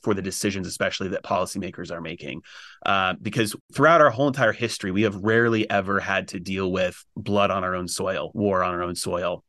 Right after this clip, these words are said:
um, outside of the Civil War, which was, you know, self-inflicted.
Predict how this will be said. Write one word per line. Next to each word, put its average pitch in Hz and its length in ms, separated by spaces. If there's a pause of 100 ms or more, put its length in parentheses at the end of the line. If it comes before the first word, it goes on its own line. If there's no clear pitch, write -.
um, 90 240
outside 117 280
of 104 80
the 101 40
Civil 101 300
War, 98 180
which 87 160
was, 85 300
you 101 40
know, 90 120
self-inflicted. 92 800